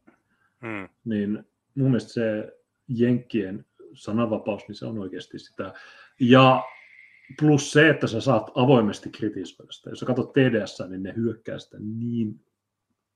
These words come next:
Speaker 2: rajusti vastaan, että jos mä sanoisin niitä, niin mä olisin varmaan vankilassa tässä maassa. Että siksi mä, mä ymmärrän sun pointin, että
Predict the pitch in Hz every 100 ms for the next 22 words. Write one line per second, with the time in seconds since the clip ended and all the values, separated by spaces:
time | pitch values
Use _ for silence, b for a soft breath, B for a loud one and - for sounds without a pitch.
0 | 139 110 110 104 107 92 101 - - -
1 | 107 147 143 160 120 110 104 107 95 92
2 | - _ _ _ _ _ _ _ - 104
3 | 101 95 95 98 95 110 104 85 78 -
4 | - - _ - 147 - - 107 _ 127
5 | 98 - - 127 _ _ _ _ _ _
6 | _ _ _ _ _ _ _ - 110 117
7 | - - - _ _ _ - 143 139 -
8 | 120 - _ _ _ _ 117 110 170 135
9 | 156 160 127 117 104 127 107 113 104 101
10 | 90 - - -